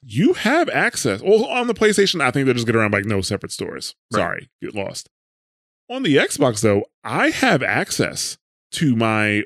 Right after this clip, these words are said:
Speaker 1: old X B L A games as long as they were upgraded, as long as they were, um, upgraded for the Xbox One. So I'm like, "You guys gonna upgrade Scott Pil-,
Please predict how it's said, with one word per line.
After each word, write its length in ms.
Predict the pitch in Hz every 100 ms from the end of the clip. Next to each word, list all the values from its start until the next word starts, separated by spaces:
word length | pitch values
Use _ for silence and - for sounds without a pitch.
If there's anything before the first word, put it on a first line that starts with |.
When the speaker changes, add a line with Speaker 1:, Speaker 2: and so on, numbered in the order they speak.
| -
Speaker 1:
old 240 | 123 113
X 180 | 104 -
B 80 | 104
L 120 | 92
A 80 | 160
games 400 | 175 87 - - -
as 140 | 104
long 280 | 113 117 113
as 120 | 104
they 160 | 113 107
were 420 | 98 104 95 95
upgraded, 440 | 190 - 95 85 - -
as 120 | 107
long 140 | 110 113
as 60 |
they 80 | 110
were, 360 | 107 101 98 98
um, 180 | 90 95
upgraded 380 | 107 107 101
for 60 | 92
the 220 | 95 92
Xbox 380 | 87 - - -
One. 340 | 127 214 143 - _ _ _ _ -
So 160 | 120
I'm 140 | 110 104
like, 260 | 98 - _ _ _ _ _ _ -
"You 200 | 87 107
guys 280 | 95 90 87
gonna 300 | 92 95 98
upgrade 280 | 90 104 98
Scott 280 | - 104
Pil-, 100 | 113